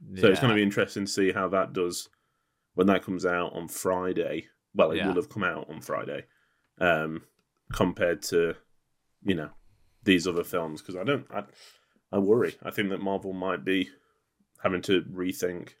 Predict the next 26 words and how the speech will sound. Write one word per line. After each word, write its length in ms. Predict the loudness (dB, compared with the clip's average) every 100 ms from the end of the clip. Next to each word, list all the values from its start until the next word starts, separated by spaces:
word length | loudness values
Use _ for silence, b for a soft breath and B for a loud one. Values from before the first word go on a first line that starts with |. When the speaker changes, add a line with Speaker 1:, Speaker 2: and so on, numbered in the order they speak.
| -8
Speaker 1:
their 260 | 0 0
strategy. 640 | 0 -6 -10 -10 -10 -10 -14 _ _ _
Speaker 2:
Yeah, 340 | -10 -2 0 0
for 200 | -4 -10
sure. 360 | -6 -6 -6 -8
Yeah, 240 | -4 -2
I 80 | 0
think 220 | -2 -6 -6
so. 160 | -2
I 100 | -2
think 220 | -2 -6 -8
if 140 | -8
they, 440 | -6 -4 -6 -8 -12 -20 _ _ _ _ b b b b -2
I 100 | 2
don't 100 | 4
know. 280 | 4 2 -6 -6
I 120 | -2
think 200 | 0 4
they 140 | 4
just 200 | 4 2
kinda 220 | 2 2 2
need 140 | 0
to 60 | 0
go 180 | 2 2
back 360 | 4 4 2 -4
to 800 | -6 -2 -2 -2 -2 -6 -8